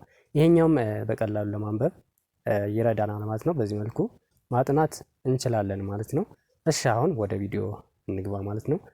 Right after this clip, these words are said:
እሺ፣ እንግዲህ፣ እ፣ እንደምትመለከቱት እዚህ ጋር የሃን ከመጨረሻው ወደ መጀመሪያው ነው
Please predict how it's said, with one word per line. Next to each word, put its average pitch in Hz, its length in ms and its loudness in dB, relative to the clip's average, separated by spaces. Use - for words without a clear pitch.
እሺ፣ 165 180 2
እንግዲህ፣ 143 300 2
እ፣ 120 140 -2
እንደምትመለከቱት 131 840 -2
እዚህ 101 200 -2
ጋር 127 180 0
የሃን 127 400 2
ከመጨረሻው 131 640 0
ወደ 120 220 2
መጀመሪያው 104 500 -2
ነው 165 120 2